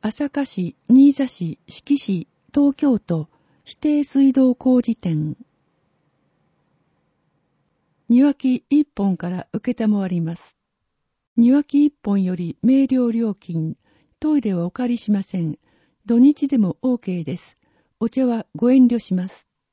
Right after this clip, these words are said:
生垣の剪定。長さ一メートル、高さ二メートル。通常二千二百円を。初回限定、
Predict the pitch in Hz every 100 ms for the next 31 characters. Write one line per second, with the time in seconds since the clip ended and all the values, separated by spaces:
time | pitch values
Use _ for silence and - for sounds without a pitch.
0 | _ _ _ _ _ _ _ 240 - 285
1 | 277 - 247 247 - 233 226 - 208 180
2 | 170 175 _ _ _ _ _ _ _ 277
3 | 277 247 202 190 - 240 220 - 143 -
4 | - _ _ _ 294 285 254 190 190 220
5 | 240 202 143 139 - _ _ _ _ _
6 | - 262 226 226 196 - - 226 285 285
7 | 226 220 262 - 262 208 180 160 160 -
8 | _ _ _ _ _ _ - 247 285 285
9 | 240 254 240 - 220 190